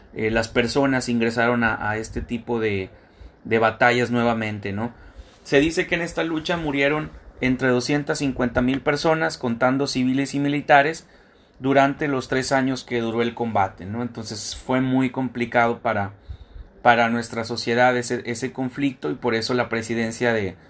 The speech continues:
Plutarco Elías Calles quedó un poco mermada después de, de ese conflicto.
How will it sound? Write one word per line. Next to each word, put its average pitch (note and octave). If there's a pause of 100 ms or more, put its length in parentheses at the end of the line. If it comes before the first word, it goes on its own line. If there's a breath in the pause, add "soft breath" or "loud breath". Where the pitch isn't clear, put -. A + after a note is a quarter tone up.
(360 loud breath)
Plutarco A#2+
Elías B2
Calles A#2+
quedó A2+
un A#2
poco A#2+
mermada G#2+
después G2+
de, G2+ (560 soft breath)
de A#2
ese A#2
conflicto. G#2+